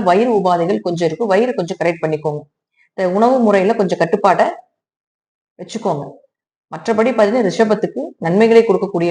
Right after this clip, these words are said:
மாதம் ஏழாவது வீ-, அதாவது உங்களுடைய ராசிக்கு ஏழாவது கட்டத்துல ஏழாம் வீட்டுல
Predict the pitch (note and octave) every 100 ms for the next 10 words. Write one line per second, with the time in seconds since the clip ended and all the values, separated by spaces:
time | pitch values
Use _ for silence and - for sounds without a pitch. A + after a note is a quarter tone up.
0 | E3 E3 C#4 E3+ F3+ A#3 C4 C4 B3+ B3
1 | A3+ F#3+ G3 - - - - G3+ B3 G#3
2 | F#3 F3 F#3 G#3+ A#3 A#3+ F#3+ G#3+ A3+ A#3
3 | G3+ E3 D#3+ E3 D#3+ G3+ A3+ G#3 F#3 F3+